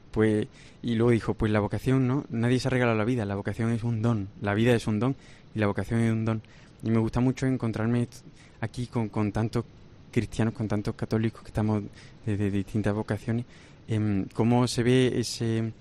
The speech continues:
ese espíritu de, de darse, ¿no? Yo para quién soy, yo me entrego. Y hoy es verdad que entre los jóvenes, como estamos, pues sí, tan tapados por el, por el móvil, tan,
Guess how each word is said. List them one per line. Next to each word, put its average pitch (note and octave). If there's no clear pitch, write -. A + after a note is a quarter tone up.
ese A2+
espíritu B2+
de, A#2+
de A#2+
darse, B2
¿no? G#2+
Yo A#2+
para A2+
quién B2
soy, C#3+
yo B2
me B2+
entrego. A2+
Y A2
hoy B2+
es B2+
verdad C3
que B2+
entre G#2+
los G2+
jóvenes, B2+
como G#2+
estamos, B2+
pues A#2+
sí, C#3
tan A#2+
tapados C3
por A2+
el, G#2+
por A2
el G#2+
móvil, A#2+
tan, A#2